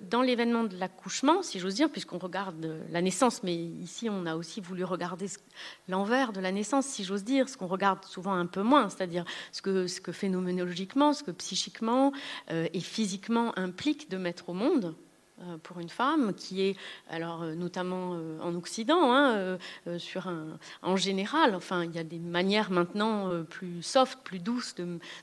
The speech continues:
de, de décider, de venir dans une salle de mise au monde, euh, plus ergonomique, plus naturelle. Mais pour l'essentiel, une femme, elle est quand même dans les derniers in-, dans les dernières heures d'un accouchement,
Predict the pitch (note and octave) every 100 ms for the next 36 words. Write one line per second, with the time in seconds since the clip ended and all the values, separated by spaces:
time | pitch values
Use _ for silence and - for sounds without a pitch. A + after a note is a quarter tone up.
0 | - E3 E3 - F3+ F3 E3 G#3 - F3+
1 | G3 A3+ A#3 A3+ F3 F3 F#3+ G#3+ A3 F#3
2 | F3+ F3+ F3 G#3 G#3+ F#3 F3+ F3 F3+ G3+
3 | A#3+ A#3 A3+ G3 F3 - - - - G#3
4 | G#3+ G3 F#3 E3 A#3 F3+ F#3 B3 B3+ B3+
5 | B3+ - G#3+ G#3+ G#3 E3+ A#3 A#3+ G3 E3+
6 | - - - G#3 F#3+ F#3 F#3 E3+ - B3
7 | A#3 F#3+ F3+ A3 G3+ F3+ E3+ F3+ G3 A3
8 | G3+ F3 D#3 G3 G3+ F3 E3 F#3+ F#3 E3+
9 | E3 E3 E3 E3 D#3+ D#3+ D#3+ D#3 F#3+ C4
10 | G3+ E3+ D#3+ D#3 - - A3+ B3+